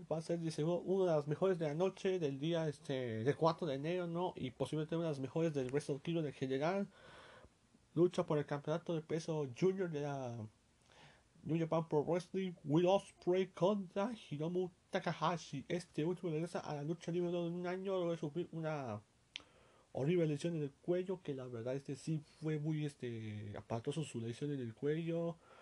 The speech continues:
Luchó contra Dragon Lee hace, en el dos mil dieciocho, ¿no? Aplicaba Dragon Lee su finisher y horriblemente, este, Takahashi, este, se lesiona-, se lesionaron muchísimo las cervicales, ¿no?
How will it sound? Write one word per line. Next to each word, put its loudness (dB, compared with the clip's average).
Luchó -2
contra -4
Dragon -2
Lee -2
hace, -4
en -6
el 0
dos 2
mil -2
dieciocho, -2
¿no? -2
Aplicaba -4
Dragon 2
Lee 2
su -4
finisher 0
y 0
horriblemente, 4
este, -4
Takahashi, 0
este, -2
se -2
lesiona-, 0
se -4
lesionaron -2
muchísimo -2
las -4
cervicales, 0
¿no? -2